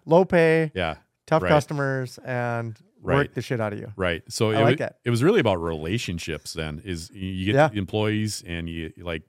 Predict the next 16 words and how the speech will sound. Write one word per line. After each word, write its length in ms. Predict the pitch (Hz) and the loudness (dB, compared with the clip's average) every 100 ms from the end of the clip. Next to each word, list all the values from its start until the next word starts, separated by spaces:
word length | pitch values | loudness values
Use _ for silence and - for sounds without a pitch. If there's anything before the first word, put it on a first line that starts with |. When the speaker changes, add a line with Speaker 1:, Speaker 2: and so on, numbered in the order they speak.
| _ _ _ - | _ _ _ -10
Speaker 2:
treat 260 | - 101 | -4 -4
people 280 | 117 107 98 | -4 -4 -4
well 320 | 92 95 101 | 0 0 0
and 120 | 92 87 | -4 -6
you'd 220 | 82 80 _ _ _ _ _ _ _ _ | -10 -16 _ _ _ _ _ _ _ _
have 220 | - 104 | -4 -2
a 80 | 101 | -2
good 300 | 90 101 90 | -4 -4 -6
time 520 | - 90 87 104 117 | -10 -10 -6 -4 -6
too 420 | 117 110 113 123 - | 0 0 2 0 -2
at, 220 | 92 90 | -6 -6
at 140 | 87 82 | -8 -6
work. 320 | 87 101 - | -4 -4 -4
You 80 | 87 | -4
had 160 | 80 | -4
fun. 500 | - - 92 101 117 | -10 -8 -4 -2 -4